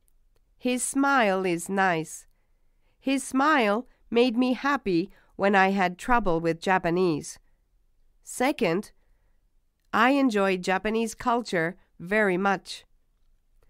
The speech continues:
During the summer vacation, I went to the summer festival in a yukata. The yukata was cool and beautiful,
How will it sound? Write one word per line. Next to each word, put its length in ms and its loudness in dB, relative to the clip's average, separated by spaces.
During 380 2
the 120 0
summer 340 0
vacation, 720 -2
I 160 4
went 300 2
to 120 0
the 140 -2
summer 380 0
festival 640 -4
in 180 2
a 100 2
yukata. 760 -6
The 300 2
yukata 640 0
was 260 0
cool 540 0
and 420 2
beautiful, 680 -2